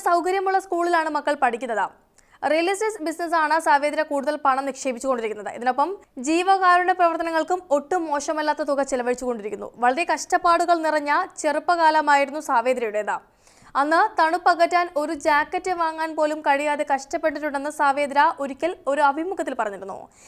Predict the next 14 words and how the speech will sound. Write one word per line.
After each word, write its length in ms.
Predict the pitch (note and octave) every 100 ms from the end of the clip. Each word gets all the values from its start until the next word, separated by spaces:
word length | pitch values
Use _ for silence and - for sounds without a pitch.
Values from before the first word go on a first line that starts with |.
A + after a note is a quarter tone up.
| - C4
വിദ്യാഭ്യാസം 480 | C#4 E4 F#4+ G4+ G4+
കഴിഞ്ഞ് 220 | F#4+ F#4+ F#4
സംരംഭകയാകും 680 | D#4+ F#4+ A#4+ G4 F4+ D#4+ D#4
മുമ്പ് 360 | D4 C4 E4 - D#4
ചില 280 | C#4+ F#4 - - - - E4
കോർപ്പറേറ്റ് 500 | F4 F4+ G4+ G4+ F#4
കമ്പനികളും 480 | E4 F4+ F4 F4
സാവേന്ദ്ര 420 | E4+ D#4 D4 D4 C#4 C#4
ജോലി 160 | C4 C4
ചെയ്തതായി 340 | C#4+ C4 C#4 D#4
പറയപ്പെടുന്നു. 500 | C4+ A#3 A3 G3+ - _ _ - - -
സാമ്പത്തിക 440 | D4+ C#4+ D#4 D#4+ E4+
സ്വാതന്ത്ര്യം 560 | E4 D#4 D4+ D#4+ E4
ലക്ഷ്യമിട്ടിരുന്നതിനാൽ 840 | E4 - E4 D#4+ D#4 D4+ D4+ F4